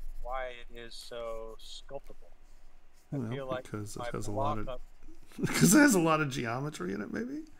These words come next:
Speaker 1: Yeah, I feel like my block ups, I am still having a hard time understanding this aspect. Did that make sense?
Speaker 2: Well, I think,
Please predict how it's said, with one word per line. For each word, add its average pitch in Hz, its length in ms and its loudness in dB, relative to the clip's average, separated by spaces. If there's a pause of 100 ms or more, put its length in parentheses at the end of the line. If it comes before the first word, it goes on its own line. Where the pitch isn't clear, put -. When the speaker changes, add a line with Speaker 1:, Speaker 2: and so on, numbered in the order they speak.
(280)
Speaker 1:
Yeah, 117 160 -12
I 110 60 -8 (100)
feel 151 160 -6
like 143 180 -4
my 123 140 -10 (120)
block 127 400 -10 (280)
ups, - 480 -12 (840)
I 127 120 -12
am 120 200 -12
still 131 360 -12
having 123 280 -8
a 113 60 -6
hard 113 240 -6 (100)
time 113 240 -8
understanding 110 760 -6
this 104 380 -12 (120)
aspect. 107 460 -8 (580)
Did 120 120 -14
that 117 180 -8
make 117 220 -10
sense? - 460 -8 (1160)
Speaker 2:
Well, 202 180 4
I 185 180 4
think, 185 340 0